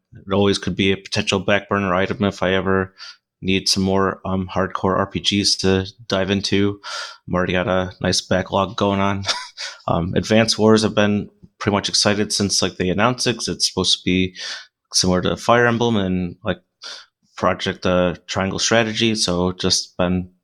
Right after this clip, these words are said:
waiting eagerly for this to come out. So it probably one of those day one pickups. And then, um,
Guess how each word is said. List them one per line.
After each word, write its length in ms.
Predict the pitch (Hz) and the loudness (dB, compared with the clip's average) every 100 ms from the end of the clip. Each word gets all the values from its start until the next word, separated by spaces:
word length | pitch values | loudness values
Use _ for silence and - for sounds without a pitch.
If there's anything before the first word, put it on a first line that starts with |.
| _ _ _ | _ _ _
waiting 580 | 104 101 101 101 95 - - | 0 0 0 -2 -2 -8 -2
eagerly 400 | 113 110 107 107 | 0 2 2 2
for 140 | 107 | 2
this 220 | 101 - - | 2 2 0
to 160 | 101 | 0
come 200 | - 95 | 0 0
out. 320 | 110 123 127 | 2 2 -2
So 220 | - 95 98 | -4 -2 -2
it 80 | 98 - - - - _ - | -4 -10 -8 -10 -14 _ -2
probably 240 | 95 98 | 0 2
one 160 | 98 98 | 2 2
of 60 | |
those 220 | 98 95 | 2 0
day 160 | - 101 | 0 0
one 300 | 95 92 90 | 0 -2 -2
pickups. 460 | 131 139 131 - - | 0 2 0 0 0
And 160 | 98 | 0
then, 440 | 95 98 98 98 98 - - - _ | 2 2 0 -4 -10 -20 -20 -20 _
um, 600 | 92 95 95 95 92 92 | -2 0 0 -2 -4 -8